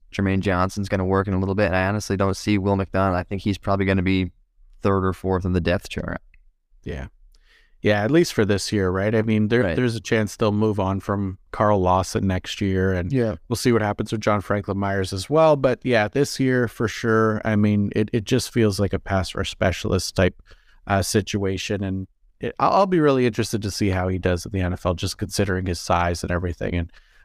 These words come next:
Speaker 2: um, but yeah, if they use him in that kind of Bryce Huff role like last year, I think that, that makes a lot of sense.
Speaker 1: Yeah.
Speaker 2: Uh,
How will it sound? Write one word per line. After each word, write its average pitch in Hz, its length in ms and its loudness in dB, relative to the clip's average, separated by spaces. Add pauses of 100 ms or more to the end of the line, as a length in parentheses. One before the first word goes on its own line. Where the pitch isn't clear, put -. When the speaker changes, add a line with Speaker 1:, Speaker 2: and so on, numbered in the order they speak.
Speaker 2:
um, 92 360 -4
but 107 120 2
yeah, 98 200 2
if 95 80 -8
they 110 100 4
use 117 300 2
him 110 100 0
in 104 140 0
that 98 220 -2
kind 104 180 -2
of 95 120 -8
Bryce 101 300 -2
Huff 107 300 0
role 110 180 2
like 107 220 2
last 110 340 0
year, 113 160 4
I 101 60 2
think 92 240 -6
that, 92 180 -2 (140)
that 98 280 0
makes 98 220 -2
a - 60 4
lot 82 200 2
of - 60 -8
sense. - 500 -12 (280)
Speaker 1:
Yeah. - 260 -4 (1300)
Speaker 2:
Uh, 120 480 2